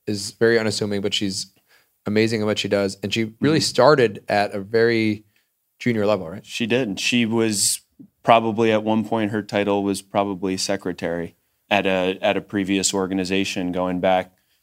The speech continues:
Speaker 2: twenty years or so. And now, you know, fast forward, she just methodically worked her way up through really nothing other than, than hard work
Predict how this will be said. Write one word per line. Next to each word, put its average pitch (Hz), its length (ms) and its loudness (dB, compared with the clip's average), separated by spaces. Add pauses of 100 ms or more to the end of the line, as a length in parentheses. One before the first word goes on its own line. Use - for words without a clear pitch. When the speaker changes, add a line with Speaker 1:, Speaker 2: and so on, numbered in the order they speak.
Speaker 2:
twenty 104 280 0
years 107 280 0
or 95 120 -2
so. 95 460 0 (360)
And 104 200 2
now, 98 480 4 (120)
you 113 100 0
know, 92 120 0
fast 104 340 2
forward, 110 460 0
she - 180 -2
just 98 440 -2 (400)
methodically 104 640 2
worked 104 320 0
her 110 140 -2
way 101 280 2
up 107 320 2 (100)
through 101 480 0
really 117 280 4
nothing 104 420 0
other 101 240 0
than, 95 560 -2 (280)
than 101 100 0
hard 101 280 2
work 98 360 -2